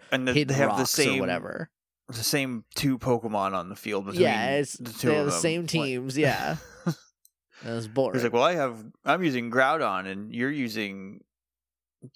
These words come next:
Speaker 1: some other ridiculous legendary, so it's
Speaker 2: Yeah.
Speaker 1: different." But it's
Speaker 2: I
Speaker 1: like,
Speaker 2: heard
Speaker 1: "Yeah, but you also."
Speaker 2: Xerneas.
Speaker 1: Is Xerneas in the
Speaker 2: I heard
Speaker 1: in the
Speaker 2: Xerneas is in the
Speaker 1: meta?
Speaker 2: meta. I don't know. I don't know how long ago that was, though.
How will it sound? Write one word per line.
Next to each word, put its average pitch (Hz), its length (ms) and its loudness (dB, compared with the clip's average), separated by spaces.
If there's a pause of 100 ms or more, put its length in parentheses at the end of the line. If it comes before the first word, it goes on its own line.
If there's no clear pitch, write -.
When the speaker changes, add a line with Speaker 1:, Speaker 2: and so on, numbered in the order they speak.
(120)
Speaker 1:
some - 420 -6
other 120 260 2
ridiculous 104 760 -4 (100)
legendary, 101 840 -2
so 98 260 -2
it's 110 120 -4
Speaker 2:
Yeah. 127 100 2
Speaker 1:
different." 101 560 -6
But 127 80 0
it's - 100 -6
Speaker 2:
I - 20 -2
Speaker 1:
like, 143 60 0
Speaker 2:
heard 185 80 6
Speaker 1:
"Yeah, 165 100 2
but 160 120 0
you 147 160 4
also." 170 280 2
Speaker 2:
Xerneas. - 320 -6 (1000)
Speaker 1:
Is 165 260 0
Xerneas 392 480 0
in 370 240 -2
the 359 320 -2 (100)
Speaker 2:
I 214 120 0
heard 285 140 2
Speaker 1:
in 262 40 -4
the 185 80 -10
Speaker 2:
Xerneas 214 360 0
is 185 200 2
in 202 140 4
the 190 80 2
Speaker 1:
meta? 185 240 2
Speaker 2:
meta. 185 200 2
I 175 120 2
don't 185 160 0
know. 135 160 2
I 143 60 2
don't 160 100 0
know 147 40 0
how 139 120 2
long 120 240 2
ago 110 180 2
that 107 160 0
was, 110 300 0
though. 107 400 0